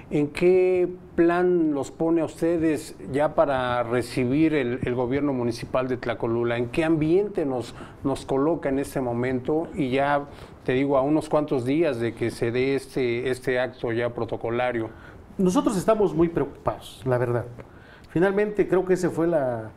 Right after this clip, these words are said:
Speaker 2: la razón por la cual se inicia un equipo de transición. Nosotros no queremos recibir solos, sino que la población está enterada. La población ya está cansada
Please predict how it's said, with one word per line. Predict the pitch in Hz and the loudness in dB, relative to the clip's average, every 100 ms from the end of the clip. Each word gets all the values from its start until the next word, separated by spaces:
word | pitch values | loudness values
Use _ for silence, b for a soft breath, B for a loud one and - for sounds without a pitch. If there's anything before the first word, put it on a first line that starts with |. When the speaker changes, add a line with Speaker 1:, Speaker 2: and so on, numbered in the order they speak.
| - | -2
Speaker 2:
la | 135 | 0
razón | 131 127 160 | 2 0 -2
por | 156 131 | 0 -2
la | 117 | 0
cual | 143 147 147 B B | 0 0 -4 B B
se | - 139 | -4 -2
inicia | 127 160 156 143 | 2 0 0 0
un | 147 | 0
equipo | 139 156 - 127 | 0 -2 -2 -2
de | 117 | -2
transición. | 117 113 113 110 127 127 - - B B B - | -2 -4 -4 -2 -2 -4 -10 -18 B B B -4
Nosotros | 127 156 151 | 0 0 0
no | 156 | 0
queremos | 151 139 147 131 | 0 0 0 0
recibir | 123 110 117 139 135 - B B | -2 -2 -2 -2 -4 -16 B B
solos, | - 147 131 - - - - - | 2 4 2 -4 -16 -20 -20 -20
sino | - 127 120 120 | -6 -2 -2 -4
que | - 120 120 - - | -2 -2 -2 -4 -2
la | - - | 0 0
población | 123 117 117 139 147 | -2 -2 -2 -2 -2
está | 139 139 | -2 -2
enterada. | 135 135 123 120 120 - - - B B B 120 | -2 0 0 -2 -4 -14 -20 -20 B B B -2
La | 127 | 0
población | 135 127 127 131 160 147 | 0 0 0 0 0 0
ya | 139 | -2
está | 139 151 - | -2 -4 -2
cansada | 135 117 110 139 147 175 | -4 -4 -2 0 0 -2